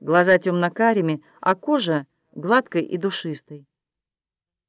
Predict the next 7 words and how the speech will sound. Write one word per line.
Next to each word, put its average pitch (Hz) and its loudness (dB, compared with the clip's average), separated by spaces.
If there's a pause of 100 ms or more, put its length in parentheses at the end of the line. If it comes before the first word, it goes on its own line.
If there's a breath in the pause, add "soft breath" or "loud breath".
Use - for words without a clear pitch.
(480)
"Кто - -4
знает, 175 -2 (220)
Туан". 151 -10 (1700)
Потом 254 2
вышла 202 2
из 185 0
комнаты. 160 -2